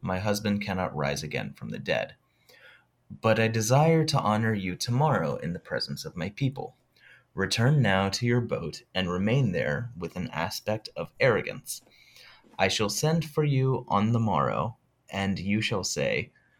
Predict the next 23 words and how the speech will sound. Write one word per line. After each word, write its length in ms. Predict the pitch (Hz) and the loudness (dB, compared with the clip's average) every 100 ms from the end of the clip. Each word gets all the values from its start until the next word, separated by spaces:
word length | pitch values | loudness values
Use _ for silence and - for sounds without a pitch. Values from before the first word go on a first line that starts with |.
| _ _ _ _ _ _ _ _ _ | _ _ _ _ _ _ _ _ _
'We 280 | 101 98 95 | -8 -4 0
will 200 | 98 113 | 2 4
not 320 | 120 117 78 | 4 2 2
ride 360 | 98 98 104 101 | 2 4 4 2
on 240 | 82 85 | -2 -4
horses 680 | - 156 147 - 147 139 131 - | 0 0 2 2 4 2 0 -4
nor 300 | 98 104 113 | -2 0 0
go 240 | 110 107 | 2 2
on 220 | 95 90 90 | 2 0 -4
foot. 460 | - 107 - - - - | -4 -2 -2 -6 -16 -12
Carry 400 | - 104 101 98 | -4 0 2 2
us 240 | 92 - | 0 -2
in 320 | - - 78 82 | -4 -6 -4 -4
our 260 | 85 82 | -2 -4
boat, 600 | 101 123 123 - - - - _ _ _ _ _ _ _ _ _ _ _ _ | -2 -2 -2 -4 -10 -12 -14 _ _ _ _ _ _ _ _ _ _ _ _
and 200 | 95 98 | -2 0
you 140 | 95 95 | 0 0
shall 160 | - | -2
be 120 | 87 95 | -2 -4
carried 400 | - 50 50 - | -6 -6 -8 -6
in 160 | - | -6
your 140 | 67 69 | -4 -2
boat.'" 440 | 85 60 - - | -2 -2 -6 -16